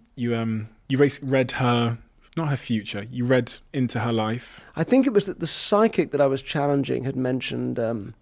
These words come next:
Speaker 1: The Mini, yeah.
Speaker 2: that she drove a little red Mini and she'd been really impressed by that. But actually, <laughs> I'd seen him pull up his car,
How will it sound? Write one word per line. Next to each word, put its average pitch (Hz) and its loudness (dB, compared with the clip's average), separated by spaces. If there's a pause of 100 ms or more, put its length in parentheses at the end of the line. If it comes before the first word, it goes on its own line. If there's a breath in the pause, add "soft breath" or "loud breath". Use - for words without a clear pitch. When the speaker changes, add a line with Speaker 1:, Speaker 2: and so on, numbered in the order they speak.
(140)
Speaker 1:
The 110 -10
Mini, 101 -6
yeah. 101 -10
Speaker 2:
that 127 2
she - -4
drove 135 2
a 135 0
little 127 -4
red 127 -2
Mini 127 2
and 120 -4
she'd 139 -6
been 127 -2
really 123 -2
impressed 123 -6
by 139 -6
that. - -6
But - -8
actually, - 2
<laughs> - -2
I'd 277 4
seen 240 4
him 220 8
pull 202 8
up 185 6
his 170 0
car, 156 2